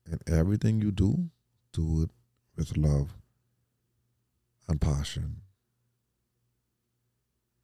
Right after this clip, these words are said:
For this is the greatest testament of our faith. Let's pray. Lord, as we welcome this new day,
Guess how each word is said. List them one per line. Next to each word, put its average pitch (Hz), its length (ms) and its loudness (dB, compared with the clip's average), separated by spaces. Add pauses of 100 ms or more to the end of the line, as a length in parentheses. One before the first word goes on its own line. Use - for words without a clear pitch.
(560)
For 80 160 -2
this 76 280 0
is 73 160 -6
the - 240 -10
greatest 76 580 -2
testament 73 480 -4
of 71 100 -10
our - 140 -12 (100)
faith. - 320 -10 (1500)
Let's 85 120 0
pray. 78 300 -6 (2250)
Lord, 80 400 -2 (400)
as 87 120 -4
we 98 100 0
welcome 82 360 -2
this 80 180 -4
new 78 100 -2
day, 80 320 -6